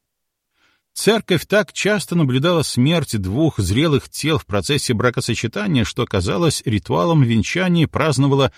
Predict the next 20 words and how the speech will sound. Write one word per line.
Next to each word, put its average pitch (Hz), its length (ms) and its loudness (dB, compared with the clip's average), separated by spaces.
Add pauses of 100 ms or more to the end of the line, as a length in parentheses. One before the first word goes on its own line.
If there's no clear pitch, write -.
(180)
мистическую 135 760 2
двойную 107 500 2
кончину. 85 540 -6 (800)
И 117 140 2
Джозеф, 180 680 0
и 120 200 2
Элизабет 170 640 0
ощущали 170 640 0
мрачность 101 640 0
приговора. 76 640 -6 (920)
«Всю 208 380 0
оставшуюся 170 800 0
жизнь 156 540 2
вам 165 300 2
предстоит 135 600 0
терпеть», 104 640 -2 (260)
обещал 98 520 0
безрадостно 123 640 0
церковный 117 500 2
ритуал, 90 560 -2